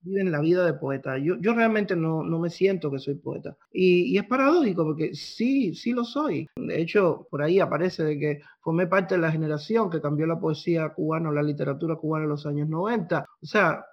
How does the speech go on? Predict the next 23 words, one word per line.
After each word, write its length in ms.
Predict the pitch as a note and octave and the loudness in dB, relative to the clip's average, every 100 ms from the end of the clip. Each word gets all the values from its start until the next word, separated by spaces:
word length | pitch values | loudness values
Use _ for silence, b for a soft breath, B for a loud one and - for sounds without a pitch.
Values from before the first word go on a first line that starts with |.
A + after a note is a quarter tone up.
| _ | _
pero 180 | F#3+ F#3 | 2 2
no 140 | G#3 | 4
me 100 | D4+ | 4
siento 380 | D#4 B3+ C4+ B3 | 2 0 0 0
ese 160 | A#3 A#3 | 0 0
intelectual, 680 | A3 F3 D3 - F3 D#3+ | 0 0 -2 -2 0 0
no 120 | D3 F3 | 0 -2
me 160 | F#3+ | -2
creo 360 | - F#3 F#3 D#3+ | -2 0 2 0
ese 160 | D#3 | -2
intelectual. 600 | D3+ C#3+ C3+ D3 - - - b _ | -6 -4 -6 -6 -10 -10 -12 b _
Me 160 | D#3+ | -4
cuesta 360 | D#3+ F#3+ G3 G#3 | 2 2 2 -2
trabajo. 380 | F3 C#3+ C#3+ D3 | 0 0 0 0
Entonces, 380 | E3 A3 B3+ A3 | 2 2 2 2
como 240 | F#3 F3+ | 0 2
me 140 | E3 | 2
cuesta 300 | E3 A#3 C4 | 4 2 2
trabajo, 360 | A#3 G#3+ G#3+ G#3+ | 0 2 4 2
me 160 | F#3+ D#3+ | 0 0
cuesta 240 | E3+ G3 | -2 0
trabajo 280 | D#3+ D#3 F#3 | 2 2 0
publicar. 680 | F3 C3 C#3 E3 G3 C3+ | -2 -4 -4 -2 -2 -4